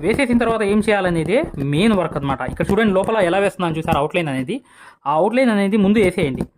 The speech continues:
ఈ ప్రింట్ పేపర్ అనేది డిస్క్రిప్షన్లో ఉంది. చక్కగా మీరు ఈ పేపర్ అనేది తీసుకుని ప్రింట్ అనేది వేసేయండి. ఒక్కొక్క హ్యాండ్కి ఒక్కొక్క పికాక్ వేస్తే నెంబర్ వన్‌గా ఉంటుంది. ఇప్పుడు నేను వేసాను చూసారా జరీ అనేది,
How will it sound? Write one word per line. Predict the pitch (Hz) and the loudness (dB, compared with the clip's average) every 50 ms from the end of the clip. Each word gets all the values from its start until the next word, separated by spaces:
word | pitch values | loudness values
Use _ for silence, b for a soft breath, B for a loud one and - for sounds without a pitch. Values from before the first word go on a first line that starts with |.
| - - - - - _ 180 | -20 -14 -14 -14 -12 _ -8
ఈ | 175 - | -8 -4
ప్రింట్ | - - 240 254 247 262 | 0 2 2 4 4 2
పేపర్ | 254 247 247 226 220 | 0 0 0 0 0
అనేది | 202 190 196 208 208 180 | 0 0 0 -2 -2 -4
డిస్క్రిప్షన్లో | 175 - - 214 - - 233 208 180 151 143 | -6 -6 -8 -10 -4 -2 0 0 2 0 0
ఉంది. | 135 139 143 - B B B B B B B - - - | -2 -4 -4 -6 B B B B B B B -8 -6 -6
చక్కగా | 151 - - 220 220 226 208 190 | -4 -4 -2 -2 0 0 0 0
మీరు | 165 151 190 262 302 269 170 170 | 0 0 0 0 -2 -2 -4 -6
ఈ | 170 - | -2 0
పేపర్ | 170 185 185 - 220 208 | 0 0 2 2 0 0
అనేది | 190 180 180 - | 0 -2 -4 -6
తీసుకుని | 170 170 - - 151 151 208 339 - B B B B B B - _ | -10 -8 -6 -4 -4 -2 -2 -4 -6 B B B B B B -20 _
ప్రింట్ | - 175 214 233 247 | -6 -4 0 0 0
అనేది | 233 214 202 196 208 180 | 2 2 2 2 2 2
వేసేయండి. | 175 175 185 175 160 151 151 | 2 0 0 0 0 0 0
ఒక్కొక్క | 147 - 220 196 - 226 180 | 0 -2 -4 -2 -2 -4 -2
హ్యాండ్కి | 185 208 214 240 240 254 220 | 0 0 0 0 0 0 -2
ఒక్కొక్క | 185 - - - 190 170 - | -2 -4 -6 -6 -6 -6 -6
పికాక్ | 175 170 - 208 208 208 | -6 -4 -2 -2 -2 -2
వేస్తే | 185 - - 190 220 226 175 | -4 -4 -4 -4 -4 -2 -2
నెంబర్ | 160 165 180 190 196 | 0 0 0 0 0
వన్‌గా | 208 208 180 165 | 0 0 0 -2
ఉంటుంది. | 147 - 139 135 - - - B B B B B B B _ 185 | -2 -4 -8 -10 -10 -12 -18 B B B B B B B _ -8
ఇప్పుడు | - 254 233 240 | 0 2 4 4
నేను | 240 220 214 | 4 4 2
వేసాను | 226 220 277 262 240 | 2 2 2 2 2
చూసారా | 233 - 226 220 208 170 165 | 2 0 0 0 0 0 0
జరీ | 175 220 226 208 | 0 2 2 2
అనేది, | 180 165 160 233 | 0 0 -2 -4